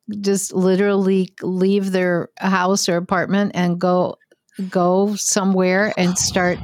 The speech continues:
meeting up with people in, at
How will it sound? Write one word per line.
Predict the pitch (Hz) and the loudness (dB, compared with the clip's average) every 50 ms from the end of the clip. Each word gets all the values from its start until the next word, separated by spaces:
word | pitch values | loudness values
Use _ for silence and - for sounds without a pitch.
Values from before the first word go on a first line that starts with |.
| - - - | -10 -10 -6
meeting | - 185 180 175 170 180 185 190 190 196 202 202 190 - - _ - - | -2 0 2 2 2 2 2 2 2 2 2 0 0 -2 -6 _ -2 -2
up | 185 - - - | -2 -2 0 0
with | 196 190 185 - | -2 -2 -2 -2
people | - 202 185 190 - 190 190 196 196 - - - | -4 -4 -4 -2 0 0 0 0 0 -2 -6 -4
in, | 180 180 175 165 - - _ _ _ _ - - | -4 -2 -2 -2 -6 -10 _ _ _ _ -4 -4
at | 180 170 147 - | -2 -2 -2 -6